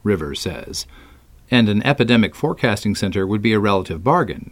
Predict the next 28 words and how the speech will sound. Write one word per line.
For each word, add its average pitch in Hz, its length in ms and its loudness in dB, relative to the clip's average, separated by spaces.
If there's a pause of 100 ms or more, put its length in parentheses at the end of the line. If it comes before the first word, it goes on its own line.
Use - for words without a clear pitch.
(140)
costing 113 360 2
the 101 100 2
U 101 140 2
S 92 200 -4
only 104 200 2
one 104 220 2
hundred 107 240 2
million 92 360 -2
to - 100 -8
one 98 180 -2
hundred 87 220 -8
and 85 100 -8
fifty 139 260 0
million 87 280 -2
dollars 85 340 -4
a 87 60 -8
year, 110 420 -2
she - 180 -4
estimates. 71 640 -12 (920)
The 123 120 2
Biden 120 320 2
administration 101 720 0
is 95 140 -4
planning 95 420 0
to - 80 -8
create 98 380 0
one. - 400 -14 (4000)
Two, 107 360 2